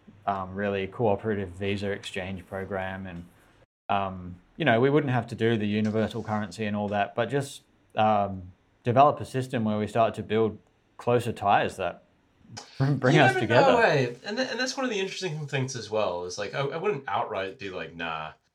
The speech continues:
Speaker 2: Um, because maybe it would work, you know? Like, maybe you wouldn't, like, you, you never know. Um, and it certainly would be fun to, to, <laughs> you know, be able to, like, experiment with this sort of stuff.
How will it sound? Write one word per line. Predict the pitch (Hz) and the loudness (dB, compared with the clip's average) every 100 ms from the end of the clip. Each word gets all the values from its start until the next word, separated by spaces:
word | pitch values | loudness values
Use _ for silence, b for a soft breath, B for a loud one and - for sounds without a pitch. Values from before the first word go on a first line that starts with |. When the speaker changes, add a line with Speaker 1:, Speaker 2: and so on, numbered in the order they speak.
| _ | _
Speaker 2:
Um, | 107 95 90 87 87 82 - _ _ | 0 2 0 -2 -6 -12 -16 _ _
because | - 170 175 | -6 -2 0
maybe | 214 220 | 2 2
it | 160 107 | 0 -2
would | 95 | -6
work, | - - - _ | -8 -16 -18 _
you | - | -10
know? | 87 107 127 | -10 -10 -12
Like, | - 110 104 104 - - _ | -6 -2 -2 -4 -12 -20 _
maybe | 110 113 117 113 107 107 104 101 _ _ _ _ | -4 -4 -4 -6 -8 -10 -12 -16 _ _ _ _
you | 107 107 | -12 -10
wouldn't, | 98 101 104 101 101 _ _ _ _ | -8 -6 -6 -6 -12 _ _ _ _
like, | 107 104 | -12 -8
you, | 117 120 120 | -10 -10 -12
you | 113 | -10
never | 117 127 107 | -4 -4 -4
know. | 90 85 - _ _ - | -6 -10 -12 _ _ -10
Um, | 92 92 90 85 80 85 _ _ - | -6 -6 -8 -14 -16 -20 _ _ -8
and | 120 | -4
it | 123 123 | -4 -4
certainly | - 147 143 120 | 0 0 2 -2
would | 110 | -6
be | 101 | -10
fun | 90 - 95 95 92 | -12 -6 -6 -6 -10
to, | - 85 80 80 78 _ _ _ - | -10 -8 -8 -10 -14 _ _ _ -14
to, | 82 | -14
<laughs> | - - 107 | -10 -10 -6
you | |
know, | 80 80 - 127 | -6 -8 -12 -10
be | 113 107 | -8 -6
able | 98 | -8
to, | - | -10
like, | 82 78 | -10 -12
experiment | 76 - - 80 85 76 | -10 -10 -10 -10 -10 -14
with | - - | -16 -18
this | - | -16
sort | - | -16
of | - | -14
stuff. | - 71 - | -12 -12 -14